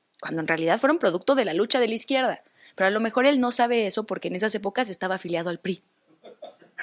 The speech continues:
Además, criticó que se financien con el presupuesto público. O sea,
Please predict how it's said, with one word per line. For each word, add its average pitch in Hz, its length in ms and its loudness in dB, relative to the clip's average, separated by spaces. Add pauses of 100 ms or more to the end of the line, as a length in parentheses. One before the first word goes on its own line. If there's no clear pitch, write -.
(760)
Además, 247 500 4
criticó 202 380 0
que 226 80 0
se 214 140 2
financien 208 420 0
con 214 160 -2
el 180 100 0
presupuesto 196 540 -2
público. 240 440 -2 (580)
O 190 80 -8
sea, 262 280 2